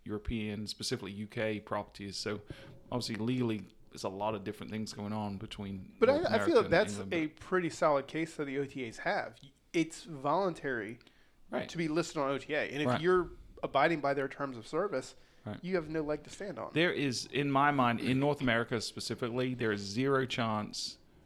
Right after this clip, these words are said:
Speaker 1: that this is gonna happen where they're prohibited from bidding, because they'll basically call your bluff. They'll play a game of chicken and they'll win because
Speaker 2: Mm-hmm.
Speaker 1: t-, people are too dependent on O T As, and they will say,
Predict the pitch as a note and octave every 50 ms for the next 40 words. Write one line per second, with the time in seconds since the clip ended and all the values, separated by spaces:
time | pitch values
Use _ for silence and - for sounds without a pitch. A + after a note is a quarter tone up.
0 | - - - - - - - - - G#2+ F#2 A2 A#2+ G#2+ - - G#2+ G#2 - -
1 | A2 G2+ F#2 F#2 F#2+ G#2 G2 - - - - F2 F2+ G2 A2 A2+ G#2+ G#2 G2+ G2
2 | G2 G2 - - - - - - - A#2+ A#2+ A#2 A2+ - - A2 G2+ G#2 G2+ A#2+
3 | B2 A2+ A2 A2 G#2+ G#2 - - A2 G#2+ G2+ G2+ F#2+ G2+ - - - - - -
4 | - - - - - A2+ G#2 G2 G2+ F#2+ G#2 C3 B2 D3 C3 - - - - -
5 | - - - - D#3 D#3+ C3 A#2+ C#3+ D3+ D#3+ D#3 - A#2 F#2 A2+ A#2+ A#2 - -
6 | - B2 A2+ A2+ G2+ G#2 G2+ G#2 G#2+ A2 A2+ - - - - B2 A#2 A2+ G#2+ -
7 | - - B2 A2 G#2+ G#2 G2 - G#2+ G#2 G#2 G#2 - - D#3+ D3+ - C#3 A#2+ G#2+
8 | G#2+ G2+ G#2 G#2+ A2+ C#3+ G#3 B3+ B3+ G#2 F2 - - - - - A#2 - E3+ D#3
9 | D3+ C#3 C3+ - - C#3+ C3+ - C#3 A#2+ A2+ - - - C#3+ C#3 B2 - - C3+
10 | C3 B2 A#2 G2+ G2 G#2+ A2 G#2+ G#2 - - C3+ D3 C#3+ B2+ - A2+ A2 G#2 G#2+
11 | G#2 G#2 G#2 - B2 A2+ G#2+ G#2 G2 G2